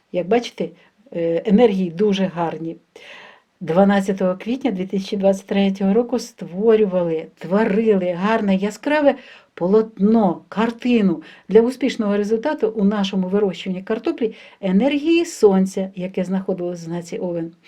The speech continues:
місяць, який знаходився в знаці Козиріг і в сузір'ї Пурва Ашатха. Дарували свої енергії Венера, Сатурн та інші планети, сузір'я, зірки. Вся сонячна система посилала нам свої енергії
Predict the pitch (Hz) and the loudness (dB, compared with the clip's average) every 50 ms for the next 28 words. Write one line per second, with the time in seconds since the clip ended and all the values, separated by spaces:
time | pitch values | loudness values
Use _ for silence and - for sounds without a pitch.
0 | - - - - _ - 262 302 320 311 302 - 277 254 240 - - 175 190 190 | -20 -20 -20 -16 _ 2 4 6 6 4 4 0 -4 -4 -6 -6 -4 -2 -2 -2
1 | - 214 196 196 202 190 190 202 185 190 185 - 196 180 170 170 180 180 185 - | -2 -2 -2 -2 -2 -2 -2 -2 -2 -2 -2 -4 -6 -6 -4 -6 -6 -6 -6 -8
2 | 190 190 - 170 160 170 165 160 165 160 - _ - - - - - - - 196 | -10 -8 -6 -6 -4 -4 -4 -4 -6 -8 -10 _ -20 -20 -20 -20 -20 -10 -10 -8
3 | 170 - - - 175 160 175 180 180 175 175 175 175 - - 185 180 180 170 165 | -8 -6 -6 -6 -4 -4 -4 -4 -4 -2 -4 -6 -6 -8 -8 -8 -6 -6 -4 -6
4 | 175 - - 175 - - - 160 160 156 - - 170 175 - - - - - - | -8 -8 -6 -6 -6 -6 -6 -8 -10 -12 -14 -16 -16 -16 -16 -20 -20 -20 -8 0
5 | 180 196 214 220 220 269 294 302 311 285 285 - 262 269 277 277 262 254 269 262 | 2 6 6 8 8 6 4 4 2 0 -2 0 2 4 6 6 6 6 4 2
6 | 247 233 262 262 247 196 - - 185 214 226 214 202 196 190 185 175 170 165 170 | 2 2 2 2 2 0 0 2 2 2 4 2 2 2 0 0 -2 -4 -10 -14
7 | - - - 208 208 202 - 196 180 175 170 170 - 160 165 170 175 175 - - | -12 -6 -6 -6 -6 -4 -6 -4 -4 -4 -6 -8 -10 -10 -8 -8 -8 -8 -10 -12
8 | 185 - - 170 170 170 170 170 165 165 165 165 - 170 170 - - - - 233 | -12 -10 -10 -8 -6 -6 -4 -4 -4 -6 -8 -10 -12 -14 -14 -14 -18 -8 -2 -2
9 | 226 196 - 147 160 180 196 202 185 170 170 170 165 170 - 196 190 185 190 - | -2 -2 -2 -6 -4 -2 -2 -2 -2 -2 -4 -6 -8 -4 -2 -2 -2 -2 -6 -12
10 | - - 170 175 - _ _ - - - - _ - - - - 370 415 415 392 | -14 -12 -12 -12 -14 _ _ -20 -20 -20 -20 _ -20 -16 -2 2 4 4 4 4
11 | - - - 320 339 359 320 285 254 - - - 214 196 196 - 196 190 - - | 2 -4 -4 -2 0 2 2 2 0 0 -4 -4 -4 -4 -6 -6 -10 -12 -8 -6
12 | 302 320 311 277 226 - 214 196 - 220 208 220 277 285 269 220 196 196 214 226 | -6 -2 -2 -2 -2 -2 -6 -4 -2 -2 0 0 0 0 0 0 -2 -2 -2 -4
13 | 226 - - 202 180 185 196 196 185 - 185 185 233 294 320 285 214 185 170 156 | -6 -8 -10 -8 -4 -2 0 0 0 0 0 0 0 0 0 0 -2 -2 -4 -6